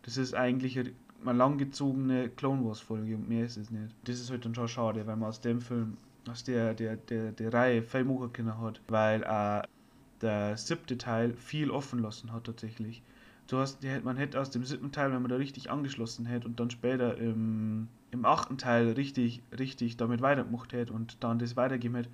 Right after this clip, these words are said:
im neun-, der neunte und der siebte Teil reihen sie gut ein. Und das Problem ist halt einfach, dass da der achte Teil ein wenig außerfällt. Einfach irgendwelche Geschichten offen lässt oder gar nicht irgendwie anschneidet, die wo eigentlich relevant gewesen war, um zum Verstehen, wie das alles jetzt im neunten Teil zusammenhängt.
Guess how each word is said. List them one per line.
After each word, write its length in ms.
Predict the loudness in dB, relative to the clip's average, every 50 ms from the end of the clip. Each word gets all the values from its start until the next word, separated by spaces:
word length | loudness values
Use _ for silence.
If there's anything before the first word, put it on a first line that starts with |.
| -14 -4
im 140 | 0 2 4
neun-, 200 | 4 4 4 2
der 80 | 2 2
neunte 320 | 4 2 2 0 -2 -2
und 60 | -2
der 80 | -2 -2
siebte 300 | -2 -4 -4 -4 -6 -6
Teil 200 | -4 -2 -2 0
reihen 280 | 2 4 4 4 2 0
sie 120 | -4 -4
gut 240 | 0 0 0 0 0
ein. 320 | 0 0 0 0 -2 -2
Und 100 | -6 -10
das 80 | -10 -6
Problem 380 | -6 -4 0 2 2 2 2
ist 100 | 0 -2
halt 100 | -4 -4
einfach, 380 | -2 -2 -2 -2 -4 -8 -8 -6
dass 240 | -6 -6 -6 -6 -4
da 160 | -2 -2 0
der 180 | 0 0 0 0
achte 280 | 0 0 0 -6 -6
Teil 200 | -2 -2 -2 -2
ein 60 | -2
wenig 160 | -2 -4 -4 -4
außerfällt. 560 | -4 -6 -6 -8 -10 -8 -6 -6 -6 -6 -6 -4
Einfach 240 | -4 -2 -2 -2 -2
irgendwelche 380 | -2 -2 -2 0 0 0 0 0 0 0
Geschichten 800 | 0 -2 -4 -2 -4 -4 -4 -6 -8 -4 -2 0 2 2 2 0 0
offen 420 | 2 0 0 0 2 0 2 4 4
lässt 280 | 4 4 2 -2 -6
oder 200 | -6 -2 -2 -2 0
gar 200 | 2 4 4 4
nicht 320 | 4 4 2 2 0 -4
irgendwie 280 | -2 0 0 0 0 0
anschneidet, 760 | 0 0 0 0 -2 0 0 2 2 0 0 -2 -6 -6 -2
die 140 | -2 0 2
wo 460 | 2 2 2 2 2 2 0 -2 -2 -6 -14 -20 -20 -20 -20 -20 -20 -8 0
eigentlich 360 | 0 0 0 0 -6 -2 0
relevant 480 | 4 4 4 6 6 4 4 2 -2
gewesen 260 | 0 0 0 0 0 0
war, 160 | -2 -2 -2
um 140 | -4 -4 -4
zum 160 | -4 -4 -4
Verstehen, 640 | -2 -4 -4 0 2 2 4 4 4 2 0 0 -2
wie 120 | -4 -2
das 200 | -2 -4 -4 -2
alles 180 | -4 -4 -4 -4
jetzt 160 | -6 -6 -2
im 80 | 0
neunten 260 | 2 2 2 2 0 -4
Teil 140 | -6 -8
zusammenhängt. 720 | -8 -8 -6 -2 0 2 2 2 0 0 -4 -6 -8 -8